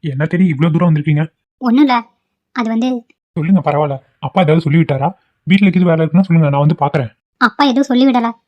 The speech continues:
Speaker 2: நானா தான் வந்திருக்கேன். இங்க வந்திருக்க விஷயம் எங்க அப்பா கிட்ட எதுவும் தெரிய வேண்டாம்.
Speaker 1: சரி, என்ன விஷயம்னு சொல்லுங்க, வேலை இருக்கு.
Speaker 2: ம், நான் சீக்கிரம் சொல்லிட்டு கிளம்பிடுறேங்க. நீங்க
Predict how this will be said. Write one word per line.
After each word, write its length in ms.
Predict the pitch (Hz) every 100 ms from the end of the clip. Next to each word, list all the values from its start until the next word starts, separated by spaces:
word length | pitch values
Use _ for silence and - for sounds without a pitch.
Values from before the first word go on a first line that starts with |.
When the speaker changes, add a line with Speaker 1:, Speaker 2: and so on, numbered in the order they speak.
| _ 240
Speaker 2:
நானா 240 | 226 254
தான் 140 | 254 247
வந்திருக்கேன். 320 | 233 233 220 _ _ _ -
இங்க 120 | 240
வந்திருக்க 280 | 220 247 269 254
விஷயம் 240 | 262 240 _ 254
எங்க 140 | 220
அப்பா 140 | 220 269
கிட்ட 180 | 254 240 226 _
எதுவும் 300 | 247 247 262 262 -
தெரிய 160 | 240 262
வேண்டாம். 280 | 220 220 - _ _
Speaker 1:
சரி, 260 | - 165 185 151 - - 156
என்ன 100 | 151 202
விஷயம்னு 340 | - 170 175
சொல்லுங்க, 240 | 151 156 135 - _ _
வேலை 240 | 147 143 175
இருக்கு. 180 | 143 143 - _ _ 254
Speaker 2:
ம், 140 | 233 - _
நான் 240 | 247 233 220
சீக்கிரம் 340 | - 262 285 240
சொல்லிட்டு 260 | 247 269
கிளம்பிடுறேங்க. 440 | 226 247 233 226 226 _ _ _ _
நீங்க 200 | 247 240